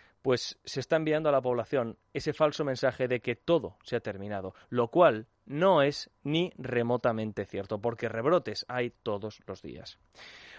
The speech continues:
Bueno, que los tribunales se están convirtiendo en el principal quebradero de cabeza para las administraciones públicas es un hecho que ayer pusimos de relieve cuando les contamos esta sentencia de un juzgado de lo social de Teruel que condena al gobierno de Aragón.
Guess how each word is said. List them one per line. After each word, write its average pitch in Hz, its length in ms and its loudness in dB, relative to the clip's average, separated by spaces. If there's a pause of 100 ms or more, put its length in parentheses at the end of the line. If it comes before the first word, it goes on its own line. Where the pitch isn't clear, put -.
(140)
Bueno, 139 320 8
que 151 140 8
los 143 180 8
tribunales 175 380 6
se 233 80 -2
están 214 180 2
convirtiendo 165 520 4
en 151 40 4
el 143 100 2
principal 135 380 4
quebradero 131 400 6
de 131 80 4
cabeza 123 340 2
para 120 140 0
las 120 160 -2
administraciones 120 600 -4
públicas 135 460 2
es 123 120 -4
un 139 100 0
hecho 135 220 2
que 127 80 0
ayer 120 180 2
pusimos 127 360 -2
de 123 80 2
relieve 117 320 2
cuando 120 240 0
les 117 120 -2
contamos 123 540 0 (260)
esta 143 220 0
sentencia 147 420 2
de 139 100 0
un 135 60 -2
juzgado 139 380 4
de 131 60 6
lo 120 80 0
social 123 320 0
de 170 100 2
Teruel 127 420 2 (300)
que 123 140 -2
condena 143 300 4
al 147 80 4
gobierno 131 340 4
de 160 80 4
Aragón. 127 420 2